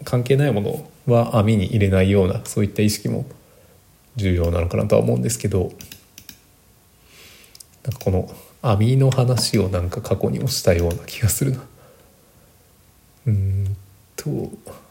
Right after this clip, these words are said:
まあいいか。で、次ですね。えーと、まあ、ポッドキャスト関連の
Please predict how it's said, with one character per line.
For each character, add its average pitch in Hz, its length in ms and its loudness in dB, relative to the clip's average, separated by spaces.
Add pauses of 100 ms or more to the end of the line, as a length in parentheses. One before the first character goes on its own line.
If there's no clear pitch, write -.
(100)
ま 95 100 0
あ - 20 0
い - 20 -8
い 95 40 -10
か。 - 180 -18 (2000)
で、 131 140 -2
次 104 580 0
で - 100 -4
す - 200 -8
ね。 123 240 -2 (140)
え 123 160 0
ー 117 40 0
と、 - 460 -4 (260)
ま 143 100 2
あ、 117 40 0
ポ 117 120 2
ッ 110 60 2
ド 127 80 0
キ 127 100 4
ャ 120 40 4
ス - 120 -2
ト 131 80 2
関 135 260 4
連 90 320 0 (200)
の 117 140 2